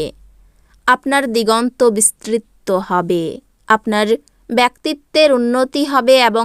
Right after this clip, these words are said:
আপনার মন সমৃদ্ধ হবে। ব্যবসায়ীদের আজ তাদের বাণিজ্যের ক্ষতি হতে পারে। এছাড়াও আপনার ব্যবসায়ের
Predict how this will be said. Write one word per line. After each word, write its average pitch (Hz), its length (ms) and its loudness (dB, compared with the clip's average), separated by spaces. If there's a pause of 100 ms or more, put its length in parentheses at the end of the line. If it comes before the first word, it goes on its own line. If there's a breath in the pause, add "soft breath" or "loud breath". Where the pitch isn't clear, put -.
আপনার 214 440 0
মন 202 280 -2 (460)
সমৃদ্ধ 226 600 -2 (200)
হবে। 170 380 -2 (880)
ব্যবসায়ীদের 311 840 0 (200)
আজ 220 220 2 (140)
তাদের 226 340 2
বাণিজ্যের 196 680 0 (300)
ক্ষতি 240 400 -6
হতে 202 320 -6
পারে। 175 380 -2 (960)
এছাড়াও 311 500 2
আপনার 262 420 2
ব্যবসায়ের 254 680 0